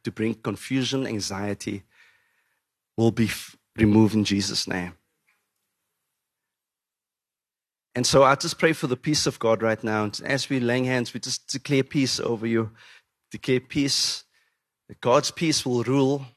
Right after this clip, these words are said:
and reign, not just today, but every single day. That, Lord, whenever they wake up and they have these thoughts, that, Father, they will have the authority to take the thought captive. And I pray that you may find people that you can talk to.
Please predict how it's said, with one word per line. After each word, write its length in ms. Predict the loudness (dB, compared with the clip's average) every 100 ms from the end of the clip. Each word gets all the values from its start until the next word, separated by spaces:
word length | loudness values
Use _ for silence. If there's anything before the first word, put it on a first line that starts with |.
| _ _
and 220 | -6 -4
reign, 440 | -2 0 0 -4 -10 _ _ _ _ _ _
not 200 | -2 -2
just 260 | 0 -4 -4
today, 520 | 2 6 8 6 2 -8 _ _ _ _ -6
but 100 | 2
every 240 | 4 4
single 360 | 2 2 2 4
day. 280 | 4 4
That, 220 | 2 0 0
Lord, 220 | 2 4
whenever 340 | 4 4 4
they 80 | 6
wake 280 | 6 6 4
up 200 | 2 2
and 160 | 0
they 140 | 2 4
have 200 | 4 2
these 180 | -2 -2
thoughts, 360 | -2 -2 -4
that, 180 | -4 -2
Father, 340 | 0 0 0
they 200 | 2 2
will 360 | 2 -2 -2 -4
have 460 | 0 2 2 2 -4 -20 -20 _ -4
the 160 | -2
authority 580 | -2 2 6 6 6 2
to 100 | -6
take 360 | -4 -2 -2 -4
the 80 | -12
thought 340 | -6 -6 -4
captive. 580 | -4 -4 -4 -6 -8 -20 _ _ _ _ _ _ _ _ _ _ _ _ _ _ _ _ _ _ _ _ _
And 100 | 2
I 80 | 4
pray 340 | 6 6 6 6
that 260 | 4 2
you 100 | 2
may 140 | 2 2
find 400 | -2 -4 -4 -4
people 340 | -6 -4 -2
that 180 | -2 -4
you 60 |
can 160 | -6 -6
talk 280 | -2 -4 -4
to. 200 | -8